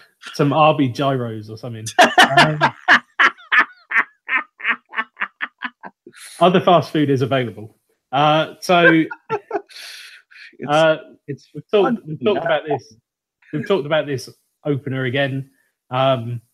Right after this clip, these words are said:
Speaker 1: do you see this one going to Tanner Roark again? It's gonna be a bit weird, even though they've had some success with it.
Speaker 2: Again, it's a case of what the offense does.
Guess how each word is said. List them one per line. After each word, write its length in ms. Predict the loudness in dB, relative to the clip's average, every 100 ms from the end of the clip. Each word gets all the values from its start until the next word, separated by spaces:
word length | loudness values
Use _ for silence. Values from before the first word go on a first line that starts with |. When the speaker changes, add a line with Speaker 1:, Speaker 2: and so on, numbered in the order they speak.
| _ _ _ _ _ _ _ _ _ _ _ -12
Speaker 1:
do 100 | -2
you 280 | 0 0 -4
see 240 | -10 -2 0
this 180 | 0 -2
one 180 | -2
going 420 | 0 0 0 -6 -10
to 80 | -12
Tanner 300 | -6 -4 -2
Roark 340 | 0 0 0 -2
again? 240 | -4 -4
It's 180 | -6 -8
gonna 160 | -8 -4
be 200 | -2 -2
a 40 |
bit 260 | -2 -4 -2
weird, 320 | 0 2 2
even 220 | 0 0
though 100 | 0
they've 180 | -2 -2
had 260 | -2 -4 -6
some 220 | -8 -8
success 440 | -8 -12 -10 -10
with 120 | -6 -4
it. 160 | -4 -8 _ _ _ _ _ _ _ _ _ _ _ _ _ _ _ _
Speaker 2:
Again, 420 | -6 0 2 4
it's 140 | 2 -2
a 60 |
case 320 | -6 -2 -2 -2
of 120 | -4
what 200 | -2 -2
the 140 | 0
offense 460 | 0 -2 -4 -10 -12
does. 460 | -18 -18 -18 -20